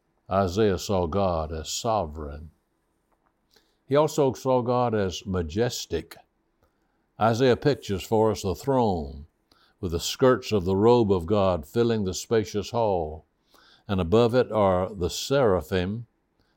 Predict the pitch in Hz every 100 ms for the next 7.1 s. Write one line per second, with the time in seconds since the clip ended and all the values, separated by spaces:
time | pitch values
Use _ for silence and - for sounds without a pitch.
0 | _ 104 117 113 101 87 76 80 117 113
1 | 90 82 82 85 78 76 73 73 - -
2 | 92 87 - 123 117 90 80 80 78 73
3 | 73 _ _ _ - _ _ 104 90 85
4 | 117 127 113 104 110 117 110 101 87 90
5 | 92 120 104 78 - 80 78 85 80 -
6 | - 120 101 98 104 92 87 117 98 73